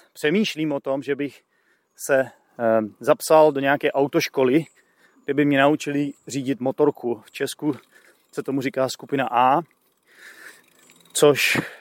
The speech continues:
přesně nevím, myslím, že je to do dvě stě padesáti kubických centimetrů motorka, nevím. A trošku se toho bojím, protože mě jde hlavně o to, abych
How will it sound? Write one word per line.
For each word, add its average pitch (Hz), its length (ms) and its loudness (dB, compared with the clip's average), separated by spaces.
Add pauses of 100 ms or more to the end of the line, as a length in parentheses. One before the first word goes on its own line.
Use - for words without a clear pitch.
(160)
přesně 135 320 -10
nevím, 135 240 -2
myslím, 139 220 -8
že 131 100 -2
je 135 80 0
to 127 320 -2
do 131 220 -4
dvě 117 220 -4
stě - 220 -10
padesáti 127 580 -2
kubických 143 440 -4
centimetrů 156 720 2 (400)
motorka, 139 500 2
nevím. 139 520 0 (1040)
A 135 400 4 (1080)
trošku 170 300 0
se 160 140 2
toho 170 140 4
bojím, 131 380 0 (440)
protože 160 300 0
mě 170 140 2
jde 202 120 4
hlavně 170 340 0
o 139 80 -4
to, - 240 -4
abych 139 320 -6